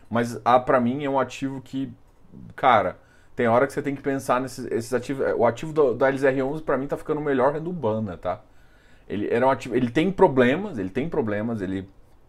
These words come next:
Se você acompanha ele desde o começo, é, <laughs> eu, eu, eu posso falar que eu fui, né? Eu, eu tenho esse, eh, tenho cota deles, mas aqueles dois primeiros ativos nunca me, me deixou tranquilo de eu ficar com o ativo, ah, bem posicionado, né? Essa é a realidade que eu, que eu vejo. Então,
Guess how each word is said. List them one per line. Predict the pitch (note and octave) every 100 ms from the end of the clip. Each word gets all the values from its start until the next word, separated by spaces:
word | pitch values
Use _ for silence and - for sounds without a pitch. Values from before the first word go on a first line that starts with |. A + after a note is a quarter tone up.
| _ _ _ _
Se | -
você | G#2+
acompanha | C3+ C3+ A#2 B2
ele | B2
desde | A#2 A#2 A2+
o |
começo, | A#2 G2+ A#2+ - - - - - - -
é, | F#2+ A2
<laughs> |
eu, | C#3+ A2
eu, | A#2 A2 - -
eu | A2+
posso | A#2+
falar | - A#2 A#2
que | A#2
eu |
fui, | - A2+ C#3
né? | A2+ F2+
Eu, | E2+ F2
eu | F#2
tenho | - A#2+ B2+
esse, | G2 -
eh, | F#2+ C#2+
tenho | - A2+
cota | A2 - C3 -
deles, | G2 G#2 B2+ - - - - - -
mas | A#2 C#3 B2+ G#2+ -
aqueles | A#2 D#3+ E3+
dois | A#2+ C#3 G#3
primeiros | - D3+ D3 C#3
ativos | A#2 D#3+ D#3
nunca | D3+ G#3 A#3
me, | A3+ G3 D3+ A2+ - D#2+
me | D2+ A2 C3+
deixou | A2 A2+ D#3 - - G#3
tranquilo | G#3+ G#3 F#3+ - D3+ G3 G#3+ A3 - _ _ - -
de | A2+
eu | C#3+
ficar | - D3 - D3+
com | -
o | E3
ativo, | - - D#3+ D3 C#3 -
ah, | A2+ A#2+
bem | G#2+ G2+ G#2 G#2+ C#3+
posicionado, | C#3 C#3 C3 - C3+ A2 F2 E2 D#2+
né? | D#2 D#2+
Essa | G#2+ A2+
é | F#2
a | A2
realidade | A#2 A2 G2 F#2+ -
que |
eu, | G#2
que | -
eu | G#2+
vejo. | F#2 E2 D#2+
Então, | E2 -